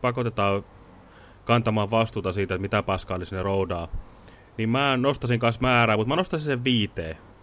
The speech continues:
Et mennään siihen Sveitsin määrää, paitsi että Sveitsissä on rajoitettu totta kai muuta. Et Suomessa niin, niin viisi kanukkia kautta jenkkii maks. Niin, niin sit sulla on tavallaan se, että sit sä voit, jos sulla yksi pelaaja epäonnistuu ja se,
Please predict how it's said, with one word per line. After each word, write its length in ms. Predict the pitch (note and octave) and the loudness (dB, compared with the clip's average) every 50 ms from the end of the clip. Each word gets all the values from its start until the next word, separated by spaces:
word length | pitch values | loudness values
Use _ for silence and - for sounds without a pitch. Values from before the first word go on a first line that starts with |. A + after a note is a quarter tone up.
| - - | -20 -20
Et 120 | G2 - - | -16 -8 -6
mennään 240 | A#2+ C3 B2+ A#2+ | -4 -2 -2 -2
siihen 180 | A#2+ C3 B2+ B2 | 0 0 -2 -2
Sveitsin 420 | A#2+ - C3+ C#3 C3 - - A2 | -2 0 0 2 2 0 -2 -2
määrää, 500 | G#2 G2 F#2+ F#2+ F#2 F2+ F2 F#2 F2+ F#2 | -2 -2 -2 -2 -2 -2 -2 -2 -4 -4
paitsi 320 | F#2 - - G#2 G#2 - A2+ | -4 -4 -2 -2 -2 -2 -4
että 80 | G#2 | -2
Sveitsissä 420 | - A#2 A2 A2 - G2+ - - G2 | 0 0 -2 0 -2 -6 -6 -4 -2
on 80 | G2 | 0
rajoitettu 400 | G2+ G#2 G#2+ G#2 G2 F#2 - G2 | 0 2 2 2 0 -2 -6 -6
totta 240 | F2 F#2+ F2+ - F#2+ | -8 -8 -6 -6 -4
kai 160 | - G2 F#2+ | -2 -2 -2
muuta. 160 | F#2+ F#2+ F#2 F#2 | -2 -2 -4 -4
Et 80 | F2+ | -2
Suomessa 320 | - B2+ B2+ A#2 A2 G2+ G#2+ | 0 0 0 0 0 -2 -4
niin, 140 | G#2 G2+ | -4 -4
niin 140 | G2+ G#2 G#2 - - - C3 C#3+ | -4 -4 -6 -6 -12 -12 -4 -2
viisi 180 | D#3+ C#3 - | -2 -2 0
kanukkia 420 | - A#2+ A2+ G2+ - - G2+ F2+ D#2+ - - - - - - - - - - - - - - - - - | 0 0 0 -2 -4 -6 -8 -10 -10 -12 -18 -20 -20 -20 -20 -20 -20 -20 -20 -20 -20 -20 -20 -20 -14 -4
kautta 220 | - G2 F#2+ - | -4 -4 -2 0
jenkkii 340 | G2 F#2+ F#2+ F#2 - G#2 F#2+ | 0 0 0 0 -2 -4 -2
maks. 340 | F2+ F#2 F2+ - - - - - - - - - - - - - - - - - - - - | -2 -2 -4 -4 -6 -12 -8 -8 -8 -8 -8 -14 -20 -20 -20 -20 -20 -20 -20 -20 -20 -12 -6
Niin, 140 | A2 G#2+ G#2 | -4 -2 0
niin 80 | G#2+ G#2+ | 0 0
sit 140 | C#3 C#3+ | 0 0
sulla 140 | B2 - C3+ | 0 0 -2
on 60 | B2+ | 0
tavallaan 400 | A#2+ C3+ B2+ B2+ B2 B2 A#2 A2+ | 0 2 2 4 4 4 4 4
se, 120 | A2 A#2+ A#2 | 4 2 2
että 120 | A2 A2 | 2 0
sit 200 | G2+ - A2+ A2 | -2 -2 -4 -4
sä 100 | - A#2+ | -2 0
voit, 180 | A2+ A2+ A2+ A#2 | 0 0 2 0
jos 160 | A#2 A2 - | -2 -4 -2
sulla 160 | - B2 B2 | 0 0 2
yksi 240 | A2 B2 B2+ - - | 2 0 -2 -2 -2
pelaaja 440 | - B2 A#2+ A#2 A#2 A#2 A2+ A#2 - - - | 0 2 4 4 4 4 4 2 0 -4 -6
epäonnistuu 680 | - B2 B2 C3 B2 A#2 A#2 A#2 A#2 A2+ A2 - A2+ A2+ | -6 -2 0 2 4 4 4 2 2 0 -2 -2 0 0
ja 100 | A2+ G#2+ | 0 2
se, 80 | G#2+ | 2